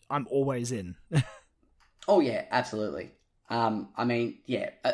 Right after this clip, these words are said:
Speaker 2: like, when it comes down to it, this game's still gonna be amazing.
Speaker 1: Oh,
Speaker 2: But
Speaker 1: yeah,
Speaker 2: yeah, it,
Speaker 1: no doubt.
Speaker 2: it felt, for me, yeah, for a little while there, it felt like they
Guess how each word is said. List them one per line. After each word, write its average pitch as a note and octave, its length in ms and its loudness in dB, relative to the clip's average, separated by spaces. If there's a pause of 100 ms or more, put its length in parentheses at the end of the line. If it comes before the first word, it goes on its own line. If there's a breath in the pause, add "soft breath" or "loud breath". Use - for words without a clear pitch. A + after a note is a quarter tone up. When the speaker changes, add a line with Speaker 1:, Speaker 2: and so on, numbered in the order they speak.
Speaker 2:
like, E3+ 200 0
when G3 120 4
it F#3 80 2
comes D#3 200 0
down C3+ 180 6
to C3 40 0
it, A#2+ 80 -4
this C#3 160 -2
game's C#3 280 4
still C3+ 200 -2
gonna A2+ 200 0
be G2+ 120 -2
amazing. G2+ 640 -4
Speaker 1:
Oh, D#3 100 6
Speaker 2:
But D#3+ 80 2
Speaker 1:
yeah, D3 100 4
Speaker 2:
yeah, C3 160 2
it, B2+ 280 -2
Speaker 1:
no F3 100 0
doubt. C3 280 -2
Speaker 2:
it D3 100 -2
felt, - 320 6 (300)
for D3 160 0
me, D3 160 4
yeah, B2 260 4
for B2+ 160 -2
a - 20 2
little C3 200 -2
while B2 200 6
there, B2+ 240 2
it - 320 -4
felt G2+ 200 0
like G#2 180 0
they G2 240 -4